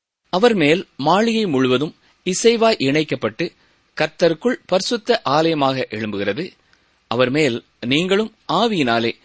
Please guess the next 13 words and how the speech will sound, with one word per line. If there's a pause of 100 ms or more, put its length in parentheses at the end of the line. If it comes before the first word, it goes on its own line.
(240)
தேவனுடைய
வாசஸ்தலமாக (400)
கூட்டி
கட்டப்பட்டு
வருகிறீர்கள். (960)
திருச்சபையின்
அஸ்திவாரம் (200)
ஆண்டவராய்
இயேசு
கிறிஸ்துதான். (640)
அவரே (100)
அதற்கு (180)
மூலைக்கு